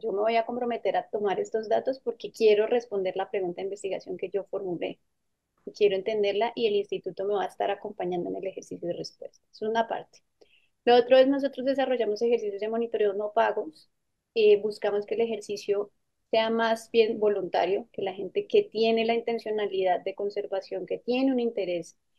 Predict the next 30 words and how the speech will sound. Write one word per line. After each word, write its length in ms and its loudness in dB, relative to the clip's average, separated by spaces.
sobre 320 4
fortalecer 600 -2
sus 120 -18
capacidades 720 0
en 100 -2
temas 240 -4
de 80 2
biodiversidad, 680 0
pues 160 4
son 140 0
las 160 0
que 160 0
vienen 560 -2
a 80 -6
ser 160 -8
parte 320 -4
de 80 -6
los 100 -10
ejercicios 380 -8
de 100 -6
monitoreo. 500 -2
Entonces 260 0
eso 100 6
ya 140 8
garantiza 760 4
como 440 4
un 160 6
espacio 440 6
de 80 6
trabajo 600 4